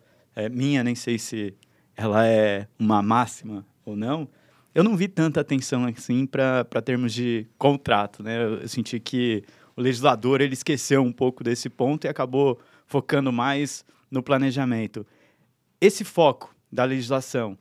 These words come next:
no planejamento tende a melhorar algo, principalmente nessa incidência,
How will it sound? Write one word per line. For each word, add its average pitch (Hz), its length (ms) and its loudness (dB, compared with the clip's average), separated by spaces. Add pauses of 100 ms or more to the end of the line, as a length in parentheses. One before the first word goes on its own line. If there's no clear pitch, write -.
(240)
no 135 180 2
planejamento 127 840 -4 (480)
tende 190 320 2
a 160 60 2
melhorar 123 640 0 (320)
algo, 127 560 2 (680)
principalmente 131 560 -2
nessa 131 280 -2
incidência, 127 840 -2